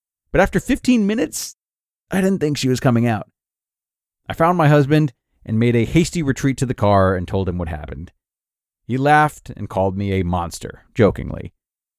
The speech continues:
<sighs> I may need to find a new bookstore. And that was an upvoted Tifu story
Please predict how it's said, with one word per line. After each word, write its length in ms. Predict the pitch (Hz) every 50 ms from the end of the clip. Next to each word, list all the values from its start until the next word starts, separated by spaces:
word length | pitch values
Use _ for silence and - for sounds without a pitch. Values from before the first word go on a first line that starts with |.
| _ _ _ _ _ _ _ _ -
<sighs> 20 |
I 960 | 196 156 - - - - _ _ _ _ _ _ _ _ _ _ _ - -
may 160 | 120 156 185
need 160 | 185 170 147 117
to 60 | 92
find 240 | - 104 92 87 85
a 60 | 80
new 160 | 80 85 76
bookstore. 480 | 60 60 - - - - - - - - _ _ _ _ _ _ _ _ _ _ _ _ _ _ _ _ _ _ _ _ _ _ _ _ _ _ _ _ _ _ _ _ _ _ _ _ _ _ -
And 360 | 120 113 110 107 101 95 95
that 160 | 101 98 -
was 180 | - 110 104 90
an 80 | 104
upvoted 640 | 117 - 160 - - 127 139 143 147 139 143 139 127
Tifu 420 | - - 190 180 - - 165 135 120
story 680 | - - 151 143 135 123 107 98 87 73 - -